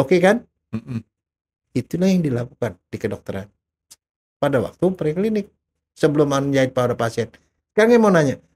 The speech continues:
Speaker 1: mendingan dia latihan jahit pada babi,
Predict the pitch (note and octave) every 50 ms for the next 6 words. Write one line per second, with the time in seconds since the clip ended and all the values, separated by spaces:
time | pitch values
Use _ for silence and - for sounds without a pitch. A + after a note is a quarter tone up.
0 | _ - A#3 A#3+ A#3 A3+ G#3+ G#3 G3+ G3 F#3+ F#3+ F3 E3+ E3+ E3 E3+ E3+ D3+ D3+
1 | C#3+ C3+ C3+ B2+ - C3 B2 B2 A2+ A2 G#2+ - _ _ _ _ _ _ _ _
2 | - A2 G2+ G2 G#2+ A#2 C#3 F#3 - -